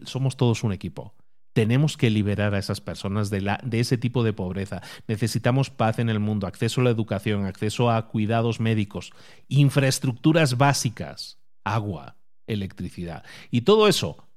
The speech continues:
hace de nuestro mundo un mundo mejor y está en nuestras manos el conseguirlo. El miedo que causa el instinto de urgencia nos lleva al pánico.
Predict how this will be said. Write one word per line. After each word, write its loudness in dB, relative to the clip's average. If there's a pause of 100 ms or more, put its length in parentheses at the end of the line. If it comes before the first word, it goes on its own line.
(140)
hace 0
de 0
nuestro -2
mundo 0
un 0
mundo 2
mejor 0
y 0
está -2
en 0
nuestras -2
manos -2
el -10
conseguirlo. -10 (540)
El 6
miedo 4
que 4
causa 4
el 4
instinto 2
de 4
urgencia -2 (480)
nos 0
lleva 4
al 2
pánico. -2